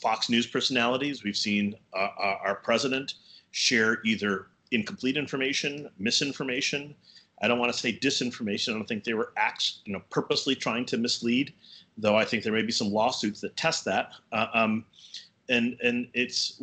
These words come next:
you know, we're at a point where one part of the political spectrum, especially its, its media system, um, felt the need to support the president's claims, and in the process may have misinformed the public and violated a public trust, which is that journalists should tell you what's going on and tell you the truth.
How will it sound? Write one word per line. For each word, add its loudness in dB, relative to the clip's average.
you -2
know, 0
we're 2
at 0
a 0
point -2
where 2
one -2
part 6
of 2
the 0
political 0
spectrum, -2
especially -4
its, -4
its -6
media 6
system, 0
um, 2
felt -4
the -2
need 4
to -6
support 2
the -2
president's 0
claims, 0
and 2
in 4
the 2
process 0
may -2
have -2
misinformed 0
the -4
public 0
and -2
violated 2
a -8
public -4
trust, -4
which -6
is -6
that -2
journalists 0
should 2
tell 2
you 2
what's 0
going 4
on -2
and -4
tell 0
you -2
the -6
truth. -4